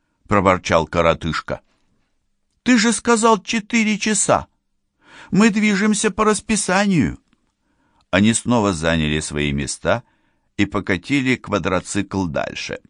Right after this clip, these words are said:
Как бобслейная команда на вершине горы, все больше разгоняясь с каждым шагом,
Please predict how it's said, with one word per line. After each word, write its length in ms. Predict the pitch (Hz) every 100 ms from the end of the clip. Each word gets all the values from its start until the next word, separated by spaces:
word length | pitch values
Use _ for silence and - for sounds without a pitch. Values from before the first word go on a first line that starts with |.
| _ _ _ _ _ _ _
Как 340 | - 156 - -
бобслейная 880 | 98 139 - - 135 151 147 143 131
команда 720 | - 104 98 139 127 98 87
на 160 | 78 87
вершине 560 | 78 69 101 90 82
горы, 440 | 69 76 73 101 135 _ _ _ _ - -
все 280 | - - 113
больше 500 | 95 110 120 113 92
разгоняясь 880 | 101 82 92 87 78 78 82 85 -
с 120 | -
каждым 440 | - 78 76 76 71
шагом, 500 | - 76 73 101